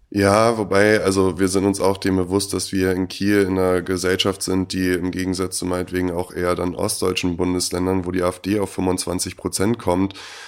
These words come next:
ist es schon aus unserer Sicht deutlich einfacher, in Kiel Mobilisierung zu finden, mit Leuten ins Gespräch zu kommen, positiv darauf, äh, oder positive Reaktionen darauf zu bekommen, als es jetzt, ähm, eben in meinetwegen Dresden oder der Umgebung vor allen Dingen von Dresden wäre, ne? Also,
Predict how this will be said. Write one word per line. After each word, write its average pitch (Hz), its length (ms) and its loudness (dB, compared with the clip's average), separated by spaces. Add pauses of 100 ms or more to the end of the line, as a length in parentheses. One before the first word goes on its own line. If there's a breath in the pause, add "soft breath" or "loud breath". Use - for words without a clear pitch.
(160 loud breath)
ist 95 180 2
es 95 100 2
schon 104 340 6
aus 98 140 4
unserer 98 280 4
Sicht 95 200 0
deutlich 95 360 0
einfacher, 95 520 2
in 95 220 2
Kiel 120 260 2
Mobilisierung 92 680 2
zu - 120 -6
finden, 92 360 0
mit 90 160 -2
Leuten 95 260 2
ins 92 140 -2
Gespräch 95 340 -4
zu - 140 -6
kommen, 90 180 -2
positiv 101 500 -4
darauf, 87 480 -4
äh, 80 220 -4
oder 87 180 -2
positive 98 540 -4
Reaktionen 104 460 -2
darauf 87 200 -2
zu - 140 -8
bekommen, 90 460 0 (420 loud breath)
als 95 240 2
es 101 200 0
jetzt, 95 380 2
ähm, 92 400 4
eben 95 280 2
in 92 160 0
meinetwegen 92 440 0
Dresden 92 380 -2
oder 92 160 2
der 90 140 2
Umgebung 95 400 4
vor 90 160 -4
allen 90 100 -2
Dingen 90 120 -2
von 90 260 -2
Dresden 90 420 -4
wäre, 85 300 -6
ne? 87 80 -6
Also, 95 400 -2